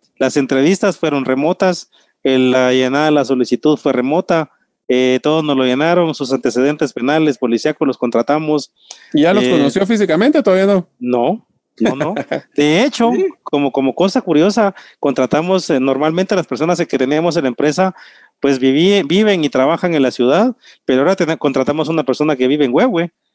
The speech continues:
Speaker 1: y está trabajando full remoto con nosotros y ahí está
Speaker 2: ¿Y por qué
Speaker 1: feliz.
Speaker 2: no?
Speaker 1: ¿Por qué no? Y ahora ya empieza en otra cosa también, ojo, ¿por qué no puedo contratar a alguien de afuera también?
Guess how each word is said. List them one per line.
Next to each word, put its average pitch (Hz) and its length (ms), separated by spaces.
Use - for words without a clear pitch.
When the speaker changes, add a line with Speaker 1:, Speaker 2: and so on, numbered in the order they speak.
Speaker 1:
y 135 80
está 151 220
trabajando 151 560
full 160 220
remoto 147 360
con 127 180
nosotros 185 460
y 131 100
ahí 131 100
está 143 280
Speaker 2:
¿Y - 40
por 170 120
qué 175 140
Speaker 1:
feliz. 208 80
Speaker 2:
no? 143 120
Speaker 1:
¿Por 117 140
qué 120 120
no? 190 240
Y 120 100
ahora 151 240
ya 196 80
empieza 160 320
en 131 80
otra 120 160
cosa 127 240
también, 143 300
ojo, 170 260
¿por 127 120
qué 139 140
no 143 160
puedo 139 240
contratar 123 400
a 131 40
alguien 123 180
de 113 60
afuera 113 240
también? 180 320